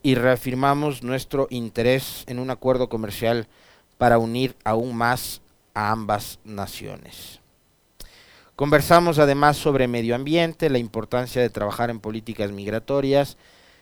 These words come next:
que respeten los derechos humanos y la democracia. Estados Unidos seguirá siendo un socio estratégico de Ecuador para generar desarrollo y oportunidades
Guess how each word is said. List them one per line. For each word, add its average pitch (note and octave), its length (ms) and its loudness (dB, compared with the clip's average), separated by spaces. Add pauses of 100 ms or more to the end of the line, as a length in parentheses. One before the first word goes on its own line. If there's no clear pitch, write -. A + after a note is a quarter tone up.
(160)
que A#2 100 2
respeten A#2+ 600 0
los A2 160 -2
derechos A2+ 360 -2
humanos B2 520 -4
y G#2+ 60 -6
la G#2 100 -2
democracia. D3+ 840 0
Estados B2 420 -4
Unidos A#2+ 420 -8
seguirá A2 300 -4
siendo A#2 480 -8 (640)
un B2 140 -10
socio C3+ 460 -2
estratégico A#2 880 -6
de G#2+ 160 -4
Ecuador B2+ 520 2
para A#2 200 -2
generar G#2+ 460 -2
desarrollo A#2 680 -4
y A2+ 100 -4
oportunidades G#2+ 840 -6